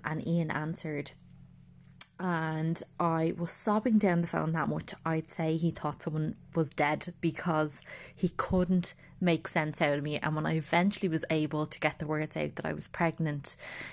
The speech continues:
he started crying as well. So we were both very emotional that morning. Um, and as soon as I hung up the phone, the next person I rang was my mum.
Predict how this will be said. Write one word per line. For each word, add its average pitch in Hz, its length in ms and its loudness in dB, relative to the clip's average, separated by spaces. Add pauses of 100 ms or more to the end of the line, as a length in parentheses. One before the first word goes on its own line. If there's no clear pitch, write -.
(160)
he 196 200 6
started 151 380 0
crying 139 320 0
as 143 100 -6
well. 151 220 2
So 170 220 -2
we 160 120 0
were 165 160 4
both 165 360 2
very 156 400 -2
emotional 151 680 -2 (400)
that 175 220 2
morning. 160 580 0 (100)
Um, 156 360 -2
and 170 80 2
as 170 100 0
soon 240 160 6
as 233 100 6
I 233 60 6
hung 220 160 8
up 208 120 2
the - 60 -6
phone, 170 460 2 (220)
the 170 80 2
next 190 300 -2
person 175 280 0
I 165 40 2
rang 151 360 -2
was 151 400 0
my 160 140 0
mum. 147 340 0